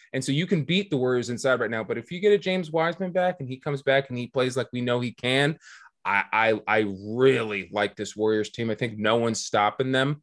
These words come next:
Do the Suns have a chance? Of course they do. But you know what? The Warriors still get plus points when they're playing in Phoenix, so they can still lose and cover. I still think this is just, you know, good teams win, great teams cover.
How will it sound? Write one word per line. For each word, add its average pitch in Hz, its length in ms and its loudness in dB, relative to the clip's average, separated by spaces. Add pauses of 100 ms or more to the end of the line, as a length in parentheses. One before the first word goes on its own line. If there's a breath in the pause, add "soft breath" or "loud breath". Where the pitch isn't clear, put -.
Do 269 100 4
the 240 100 -2
Suns 269 220 4
have 285 100 4
a 285 40 -6
chance? 294 320 -6
Of 240 80 -18
course 269 260 0
they 233 100 2
do. 120 300 -2 (240 soft breath)
But 160 80 2
you 185 100 4
know 208 200 8
what? 220 280 6 (380)
The 156 80 0
Warriors 208 340 4
still 214 220 2
get 202 260 0
plus 202 320 -2
points 202 380 -4
when 151 100 -2
they're 160 100 -2
playing 170 420 -4
in 170 180 -4
Phoenix, 160 400 -2
so 143 80 -2
they 214 100 4
can 277 140 -4
still 262 280 -2
lose 202 280 0
and 170 100 -4
cover. 170 420 0
I 135 120 0
still - 340 -2
think 208 300 -4
this 165 160 -8
is 147 120 -8
just, - 280 -6 (180 loud breath)
you 160 80 4
know, 127 220 4
good 190 320 6
teams 190 400 4
win, 165 400 0
great 151 380 2
teams 151 340 -4
cover. 127 420 0